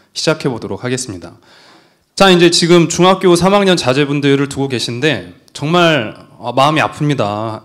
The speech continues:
아이들이 지금 공부를 하는 건지 안 하는 건지 학교를 막 즐겁게 다니고 있는 와중에 이제 고등학교를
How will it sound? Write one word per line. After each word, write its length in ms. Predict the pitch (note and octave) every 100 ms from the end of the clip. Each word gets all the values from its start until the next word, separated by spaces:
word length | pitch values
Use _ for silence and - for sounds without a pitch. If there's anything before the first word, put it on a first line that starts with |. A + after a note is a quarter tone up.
| -
아이들이 480 | A2 B2+ C3 B2+
지금 200 | B2 B2
공부를 340 | - B2+ B2+ C3
하는 200 | F3 F3
건지 280 | C#3+ C3+ C3
안 120 | G#2+
하는 220 | B2+ C3
건지 520 | B2+ B2 B2 B2+ B2 B2+ - _ -
학교를 320 | E3+ F3+ D3+
막 160 | C#3
즐겁게 380 | - B2 C#3 C#3+
다니고 360 | - A2 B2+ B2+
있는 220 | A2 C3+
와중에 640 | A#2 G#2+ A#2 C3+ G#2+ E2+ - _ _ A#2
이제 100 | B2
고등학교를 880 | B2+ C#3+ C#3 C#3 A#2+ A2+ G#2+ F2